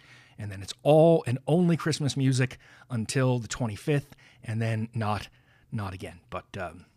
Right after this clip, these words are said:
there's a, a nice theological word for this. It is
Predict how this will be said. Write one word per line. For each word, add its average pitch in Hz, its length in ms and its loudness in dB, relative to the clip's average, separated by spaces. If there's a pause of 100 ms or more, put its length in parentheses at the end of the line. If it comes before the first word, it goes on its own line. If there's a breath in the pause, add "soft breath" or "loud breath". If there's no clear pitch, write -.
(480)
there's 117 260 -2
a, 98 240 -8
a 120 60 -2
nice 143 260 4
theological 165 720 2
word 139 260 -4
for 196 120 -6
this. - 360 -6 (140)
It 120 180 -4
is 113 400 -4